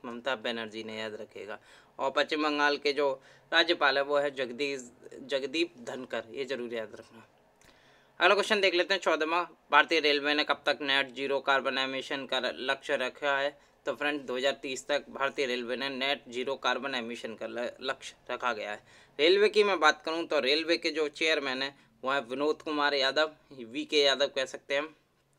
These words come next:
और यहाँ के जो मुख्यमंत्री, वो सॉरी मिनिस्टर रिस्पॉन्सिबल हैं रेलवे के, तो वो है पीयूष गोयल। कौन है? पीयूष गोयल।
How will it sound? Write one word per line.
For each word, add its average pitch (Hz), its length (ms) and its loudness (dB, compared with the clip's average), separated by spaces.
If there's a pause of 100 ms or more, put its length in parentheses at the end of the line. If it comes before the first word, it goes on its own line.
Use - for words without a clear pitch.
(800)
और 175 160 4
यहाँ 165 220 6
के 180 120 0
जो 175 180 4
मुख्यमंत्री, 156 560 -2
वो 156 160 0
सॉरी 147 380 -2
मिनिस्टर 185 420 0
रिस्पॉन्सिबल 156 680 -2
हैं 147 180 -4
रेलवे 127 360 -4
के, 160 160 -6 (340)
तो 143 80 -4
वो 143 100 4
है 170 100 2
पीयूष 139 380 -8
गोयल। 107 320 -8 (220)
कौन 143 160 -2
है? 175 180 -6
पीयूष 123 260 -10
गोयल। 110 320 -14